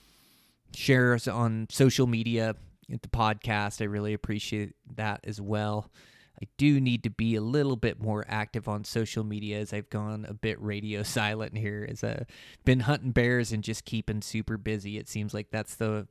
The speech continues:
the first thing that falls off for me, but it is, uh, necessary and a good way to connect with everybody, so I need to continue to get some posts out there. So I will get back on social media here, but, um, yeah, other than that, just living life to the fullest.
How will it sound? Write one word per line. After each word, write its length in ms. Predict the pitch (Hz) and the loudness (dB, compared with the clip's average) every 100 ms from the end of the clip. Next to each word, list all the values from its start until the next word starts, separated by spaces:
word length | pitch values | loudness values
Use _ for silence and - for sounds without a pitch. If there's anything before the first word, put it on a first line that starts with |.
| - | -8
the 140 | 104 | -8
first 320 | - 160 143 | 2 2 2
thing 200 | - 131 | 2 2
that 120 | 120 - | 0 0
falls 300 | 120 110 113 | 2 2 2
off 200 | 110 - | 0 0
for 200 | 110 104 | -4 -2
me, 160 | 107 | -4
but 300 | 104 117 107 - | 0 0 0 0
it 180 | 120 | 0
is, 560 | 117 127 131 120 - - - - - - - | 2 4 6 4 0 -10 -18 -20 -20 -20 -6
uh, 260 | 110 98 104 | -2 0 -2
necessary 800 | 107 127 - 127 127 117 110 107 104 | 0 2 2 2 2 4 2 0 -2
and 180 | 107 | -2
a 80 | 104 | -4
good 260 | 101 120 110 | -2 0 2
way 180 | 110 107 | 0 0
to 80 | |
connect 400 | 107 117 110 110 | -4 -2 -2 -2
with 160 | 120 - | -4 -2
everybody, 500 | 107 110 104 107 107 | -2 -2 -2 -2 -4
so 240 | - 113 | -2 0
I 100 | 107 | 0
need 300 | 104 107 104 | 0 -2 -4
to 280 | - 107 107 | -4 -2 -2
continue 760 | - 107 104 - 117 110 107 107 | -4 -8 -8 -6 -2 -2 -2 -4
to 420 | - 107 117 - - - - _ | -6 -6 -6 -8 -12 -20 -20 _
get 160 | 113 - | -4 -2
some 180 | 117 104 | -2 -2
posts 340 | - 107 - | 0 -2 -2
out 200 | 104 104 | -4 -4
there. 180 | 104 - | -6 -2
So 160 | - 117 | 2 4
I 80 | |
will 180 | 123 131 | 6 6
get 160 | 117 113 | 6 2
back 280 | 107 107 107 | 0 -2 -4
on 160 | 104 | -8
social 360 | - 104 - 101 | -8 -8 -8 -10
media 320 | 87 - - | -12 -12 -12
here, 280 | 107 - - | -12 -12 -12
but, 180 | - 117 - | -12 -12 -10
um, 220 | - - 107 - _ _ _ _ _ | -10 -10 -14 -18 _ _ _ _ _
yeah, 160 | 147 156 | 0 2
other 160 | 113 | 2
than 140 | 123 120 | 2 0
that, 240 | 143 - | 0 0
just 180 | 113 - | -4 -2
living 240 | 123 127 | -2 0
life 220 | 123 131 | 0 -2
to 80 | - | -4
the 80 | 123 | -4
fullest. 460 | - 151 147 - | 2 2 2 -2